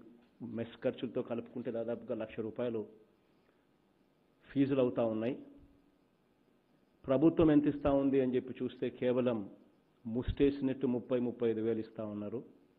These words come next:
మిగిలిన డబ్బు అప్పో సొప్పో తీసుకొస్తే తప్పనిచ్చి నా పిల్లలను నేను చదివించలేని పరిస్థితి. నా కొడుకు నా పరిస్థితిని చూసి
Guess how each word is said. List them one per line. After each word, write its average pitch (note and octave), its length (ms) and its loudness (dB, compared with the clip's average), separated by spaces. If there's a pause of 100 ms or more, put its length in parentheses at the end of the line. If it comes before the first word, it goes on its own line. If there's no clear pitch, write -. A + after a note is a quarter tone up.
(1300)
మిగిలిన C#3+ 680 4 (120)
డబ్బు B2 560 2 (140)
అప్పో D#3 360 0
సొప్పో C#3 380 -2
తీసుకొస్తే B2+ 580 -4
తప్పనిచ్చి B2+ 560 -4
నా A#2 100 -2
పిల్లలను B2 380 -2
నేను A#2+ 180 -4
చదివించలేని A#2 640 -6
పరిస్థితి. G#2+ 580 -8 (1900)
నా A#2 220 0
కొడుకు C#3+ 680 2 (1400)
నా A#2+ 220 0
పరిస్థితిని D3+ 640 0 (100)
చూసి C3+ 500 2